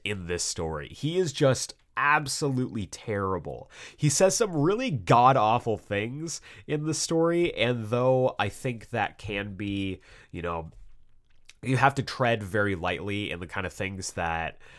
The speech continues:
a character in a comic book says as a writer,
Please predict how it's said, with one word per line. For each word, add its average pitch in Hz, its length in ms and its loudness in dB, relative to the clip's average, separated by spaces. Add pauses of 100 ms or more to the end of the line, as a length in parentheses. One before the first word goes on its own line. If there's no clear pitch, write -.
(280)
a 98 100 0
character 98 760 -2
in 90 180 -4
a 85 60 -8
comic 92 380 -8
book 92 160 -8
says 92 400 -2 (100)
as 92 180 -2
a 90 80 -6
writer, 95 680 -4